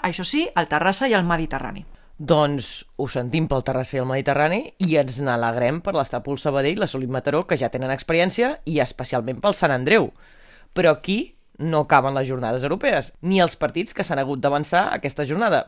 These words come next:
Speaker 2: perquè en handbol també hem viscut el mateix, oi?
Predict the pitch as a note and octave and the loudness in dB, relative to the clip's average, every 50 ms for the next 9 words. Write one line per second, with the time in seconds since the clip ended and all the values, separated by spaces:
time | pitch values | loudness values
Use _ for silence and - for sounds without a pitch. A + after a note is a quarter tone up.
0 | - - - C#3+ C#3 - C#3 C3+ C3+ C3+ C#3 C#3+ F3 G#3+ F#4 G#4 - - - - | -4 -2 0 0 0 0 -4 -4 -4 -2 2 4 4 4 2 0 -6 -14 -20 -20
1 | - _ - C3 A2+ B2+ B2+ C3 C3 B2+ - D3 C#3 C#3 C3 C3+ D3+ - A#3 F#3 | -10 _ -4 -2 -2 -2 -2 -2 -2 -2 -2 -2 0 0 0 0 2 2 2 4
2 | C#3 D3+ D3+ F#3 A#3+ | 6 6 6 4 4